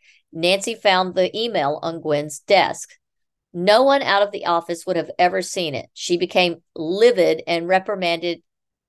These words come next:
Redacted, and me for not using Nancy Carpenter. "Every other speaker has a last name, but I am only Nancy." She was terribly concerned that someone out of the office might see it. Again,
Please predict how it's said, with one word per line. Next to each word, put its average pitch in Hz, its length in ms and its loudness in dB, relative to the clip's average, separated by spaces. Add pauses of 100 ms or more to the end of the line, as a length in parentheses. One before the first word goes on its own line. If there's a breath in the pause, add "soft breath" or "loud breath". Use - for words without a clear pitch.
Redacted, 170 760 0 (100)
and 175 220 -4
me 165 320 0
for 175 180 -4
not 165 240 -2
using 160 460 -4
Nancy 135 320 -8
Carpenter. - 580 -2 (380)
"Every 254 360 4
other 214 300 4
speaker 202 420 -2
has 185 160 0
a 175 60 -4
last 175 340 0
name, 139 200 -6
but 147 160 -4
I 190 160 4
am 165 160 2
only 151 320 -4
Nancy." 165 560 -4 (540 soft breath)
She - 180 -6
was 190 140 -4
terribly 262 360 4
concerned 233 460 -2
that - 140 -2
someone 220 340 -2
out 180 140 2
of 180 60 -8
the 170 120 -2
office 151 320 -2
might - 180 -6
see 226 240 -2
it. - 120 -2 (300)
Again, 175 580 0